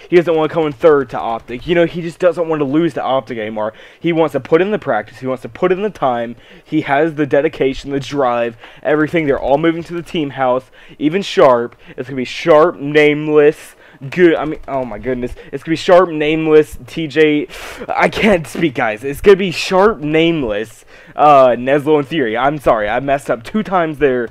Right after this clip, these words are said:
Yeah, um, uh, I actually think this was a really good roster change, by the way. Um, and then, you know, obviously, Rise is still looking for two there.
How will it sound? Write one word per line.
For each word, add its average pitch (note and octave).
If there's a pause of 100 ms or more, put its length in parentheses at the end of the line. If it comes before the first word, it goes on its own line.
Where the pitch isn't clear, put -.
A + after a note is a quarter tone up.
(300)
Yeah, A#2+ (160)
um, A2+ (760)
uh, C#3+
I E3+
actually F#3+
think F3+
this D3+
was C#3+
a C3
really C#3
good D3
roster A#2+
change, A#2
by A#2+
the A#2
way. A#2+ (200)
Um, B2 (360)
and F#3
then, F3
you E3+
know, D#3+
obviously, C#3+
Rise C3
is B2+
still E3
looking C#3+
for C3+
two G3+
there. F3